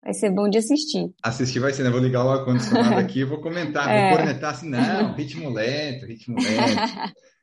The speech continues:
Speaker 2: E pra terminar as informações, a, na última semana aqui que a gente tá gravando, as inscrições, elas foram abertas, ficaram uma semana aberta, do dia treze ao dia dezessete. Então é sinal que eles não conseguiram fechar <laughs> tudo, né? Não tá mais naqueles tempos de, de fartura.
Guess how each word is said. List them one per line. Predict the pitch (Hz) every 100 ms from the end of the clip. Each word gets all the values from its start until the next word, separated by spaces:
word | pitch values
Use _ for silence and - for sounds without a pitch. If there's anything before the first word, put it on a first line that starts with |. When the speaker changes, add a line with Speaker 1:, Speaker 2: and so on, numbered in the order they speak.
| _
Speaker 2:
E | 208 262
pra | 240 240
terminar | 214 208 196
as | 196
informações, | 185 196 196 190 - 202 208 -
a, | 165 165 160
na | 160 160
última | 160 190 190 180
semana | 165 160 151 170
aqui | 139 160
que |
a | 165
gente | 151
tá | - 151
gravando, | 147 127 151
as | 151
inscrições, | 135 127 147 147 147
elas | 147 131 -
foram | 147 147 139
abertas, | 117 143 156 160
ficaram | - 127 135 135 123 110 -
uma | 127 151
semana | 135 127 131 135
aberta, | 113 131 151
do | 135 131
dia | 117 131
treze | 127 - 127 131
ao | 131
dia | 120
dezessete. | 113 110 - - 151 - - _ _ -
Então | 123 131
é |
sinal | 131 131 131
que | 135
eles | 120
não | 127 135
conseguiram | 147 127 120 127 127
fechar | - 123 - 127 127
<laughs> |
tudo, | - 143 180 185 - _ _ _
né? | 117 123
Não | 139 123
tá | 135 143
mais | 139 139
naqueles | 127 123 127 120 113 -
tempos | 127 131 131 107
de, | 107 113 107 101 95 - _ -
de | 110
fartura. | - 120 113 113 123 156 180 180